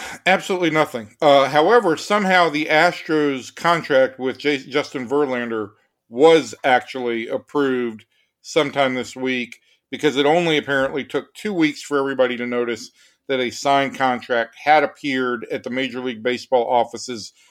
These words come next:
before midnight on December first. Whatever.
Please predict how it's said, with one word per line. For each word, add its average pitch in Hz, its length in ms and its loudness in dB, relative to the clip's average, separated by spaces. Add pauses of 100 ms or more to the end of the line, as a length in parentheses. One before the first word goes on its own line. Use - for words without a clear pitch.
(140)
before 151 400 4
midnight 120 640 0
on 123 160 -4
December 113 400 -6
first. - 520 -12 (580)
Whatever. 135 640 4